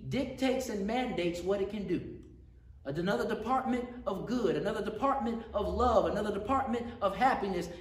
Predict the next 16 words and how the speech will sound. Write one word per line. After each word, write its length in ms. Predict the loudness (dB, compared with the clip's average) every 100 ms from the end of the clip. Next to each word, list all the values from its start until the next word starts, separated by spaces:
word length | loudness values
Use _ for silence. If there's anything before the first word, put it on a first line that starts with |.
| -6
And 160 | -4
all 440 | 4 8 12 12 10
these 260 | 4 2
departments 720 | 0 -6 -2 -2 0 -2 -4
have 220 | -6 -6 -8
to 80 |
come 300 | -4 0 0
to 140 | 0 -2
him 200 | -2 -4 -8 -14 -18 -20 -20 -20 -18 -4
and 260 | -2 -2
get 480 | 2 2 2 -2 -8
his 180 | -2 0
approval 500 | 0 0 2 4 4
before 360 | 2 0 -4 -2
anything 480 | 0 0 0 -2 -2
happens 580 | -2 -2 -2 -4 -6